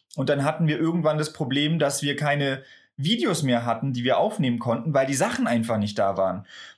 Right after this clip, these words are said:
Und dann hat sich das halt so ein bisschen verschoben und dann hat es mit dem täglichen Upload doch nicht geklappt und dann kamen die Sachen an und dann habe ich aber zu der Zeit auch grad noch einen Job bekommen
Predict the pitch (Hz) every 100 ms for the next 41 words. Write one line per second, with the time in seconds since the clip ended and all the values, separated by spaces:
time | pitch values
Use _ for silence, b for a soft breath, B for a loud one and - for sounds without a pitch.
0 | - 139 147 160 170 175 165 156 147 147
1 | 143 139 117 123 - 175 196 175 143 139
2 | 139 139 147 131 127 143 147 151 143 120
3 | 120 120 120 185 185 180 170 165 165 165
4 | 160 - B B B 131 127 127 143 147
5 | 139 131 123 127 165 180 160 139 139 139
6 | 143 131 131 160 147 147 151 147 - 143
7 | - 139 131 120 156 - 185 - 175 175
8 | 175